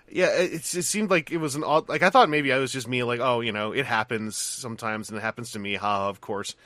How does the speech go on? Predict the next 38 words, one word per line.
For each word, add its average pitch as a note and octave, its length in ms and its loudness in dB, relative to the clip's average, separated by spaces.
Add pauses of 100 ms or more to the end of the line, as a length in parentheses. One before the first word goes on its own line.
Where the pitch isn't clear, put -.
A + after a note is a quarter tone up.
(360)
But E3 100 2
then B3 100 -2
I D#4 60 2
kinda A#3+ 180 6
noticed F#3+ 260 4
it D3+ 60 -10
seemed F#3 240 -2
to D#3+ 40 -10
be E3 160 0
one D3+ 220 2
of C#3 140 -2
many D3 200 0
universal C3+ 680 0
experiences B2 720 -4
<laughs> - 20 2
for - 240 8
opening G3 400 2
Victory F3 380 0
Saber C#3 400 0
is C#3 200 -4
like, D3+ 200 2 (320)
"Oh, D#4 120 12
I A#3+ 80 12
thought C4 200 10
there B3 80 4
was A3 100 2
a G#3 40 0
box B3+ 320 8
sleeve. C#3+ 280 0 (260)
Oh, B3 200 10
it's - 120 6
still A3+ 240 6
in A3 60 4
the G#3 80 2
box. F3+ 460 6
It D#3+ 120 -8
stayed F#3 280 2
behind." D3 420 -2